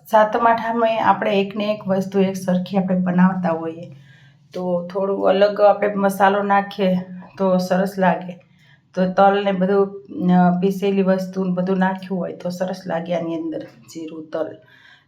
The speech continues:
તો એકદમ સરસ લોટ થઈ ગયો. તો હવે એના લુવા કરીને આપણે વણી લેશું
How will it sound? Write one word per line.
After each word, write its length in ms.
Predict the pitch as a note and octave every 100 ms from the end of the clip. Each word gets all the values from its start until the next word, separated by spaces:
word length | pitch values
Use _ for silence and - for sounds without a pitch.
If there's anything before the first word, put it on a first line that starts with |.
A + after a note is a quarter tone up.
| -
તો 400 | F#3 F#3 F3+ F3 -
એકદમ 400 | F3+ F3+ - G3+
સરસ 340 | G3+ G3+ G3+ G3+
લોટ 340 | F#3 G3 G3 -
થઈ 180 | G3
ગયો. 140 | F#3 G#3
તો 220 | - F3+
હવે 260 | F3 F#3 F#3
એના 220 | G3 F3+
લુવા 260 | F3+ F#3 G3
કરીને 380 | F#3+ F#3 F#3
આપણે 300 | F3+ F3+ C4+ - - -
વણી 260 | G3 G3+ G3+
લેશું 520 | F3+ E3+ - A3+